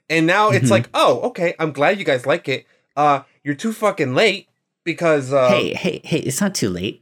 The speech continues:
Speaker 2: You can always listen to our episode to, uh, hear two guys who've been appreciating this movie since it came out.
Speaker 1: Day one, motherfucker. Day one. Well,
Speaker 2: I was there day one.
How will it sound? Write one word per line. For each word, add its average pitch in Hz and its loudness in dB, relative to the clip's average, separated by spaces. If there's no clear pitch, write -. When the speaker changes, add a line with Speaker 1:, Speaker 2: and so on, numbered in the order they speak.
Speaker 2:
You - -20
can 165 -2
always - -2
listen 147 2
to 131 2
our 117 0
episode 110 -2
to, 101 0
uh, 98 0
hear 127 -2
two 131 0
guys 127 -2
who've 107 -2
been 165 0
appreciating 101 -2
this 90 -4
movie 101 -4
since 139 -2
it 147 -2
came 151 -2
out. - -4
Speaker 1:
Day 196 2
one, 175 2
motherfucker. 123 -4
Day 156 0
one. 117 -4
Well, 196 2
Speaker 2:
I 135 -2
was 190 2
there 104 0
day 98 0
one. 98 0